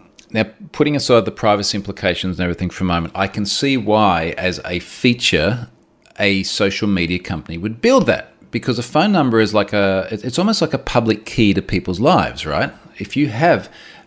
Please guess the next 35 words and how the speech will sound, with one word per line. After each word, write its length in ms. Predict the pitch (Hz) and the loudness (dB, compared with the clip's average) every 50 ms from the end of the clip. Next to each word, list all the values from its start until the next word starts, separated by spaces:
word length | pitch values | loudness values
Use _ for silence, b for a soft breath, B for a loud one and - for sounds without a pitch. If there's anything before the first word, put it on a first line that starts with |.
| _ | _
a 60 | 98 98 | -6 -4
whole 260 | 92 131 143 139 131 | 0 4 4 4 4
list 240 | 123 117 - - 104 | 4 2 0 -4 -6
of 60 | - | -8
phone 360 | - - - 123 139 160 165 | -6 0 2 2 4 4 2
numbers, 460 | 131 95 80 76 76 76 90 - - B B B B B B B - | 0 -2 -2 -4 -8 -8 -8 -10 -12 B B B B B B B -4
and 100 | 113 120 | 0 0
then 100 | 120 127 | 2 2
you've 120 | 123 110 | 2 2
got 100 | 117 104 | 2 0
a 40 | 104 | 0
whole 180 | 98 131 135 127 | 2 0 0 2
bunch 240 | 123 113 104 - | 2 0 0 -2
of 80 | 98 - | -6 -6
people 240 | - 113 98 - 98 | -6 -6 -6 -6 -6
using 320 | 95 104 107 104 101 98 | -4 -4 -4 -4 -6 -6
a 40 | 95 | -8
platform, 760 | - - 131 151 170 - - - 95 80 76 78 87 107 - _ _ _ _ | -4 -2 -2 -2 -2 -4 -6 -6 -6 -6 -6 -10 -10 -12 -14 _ _ _ _
and 120 | 95 98 101 | -8 -6 -6
they've 120 | 98 - | -6 0
put 140 | - - - | 0 0 4
their 140 | - 165 - | 4 2 2
phone 280 | - - 117 107 101 | 2 0 0 0 0
numbers 280 | 92 85 82 82 82 76 | -2 -2 -4 -6 -4 -4
in, 280 | 78 78 85 98 98 B B B B B B | -2 -2 -2 -4 -6 B B B B B B
this 300 | - 90 131 123 - - | -2 0 2 2 2 0
is 120 | 135 120 120 | -2 -2 -2
a 60 | 120 | -4
good 240 | 107 110 123 123 113 | -2 -2 -2 -2 -2
way 340 | 104 107 107 107 107 104 104 | 0 0 2 2 2 2 0
of 120 | 98 95 | -2 -2
joining 340 | 98 107 107 107 107 107 107 | -2 -2 0 0 2 2 2
them 140 | 104 98 95 | 4 4 4
up 200 | 92 92 - 95 | 4 2 0 0
and 340 | 92 92 90 90 87 98 | 0 2 2 0 0 -4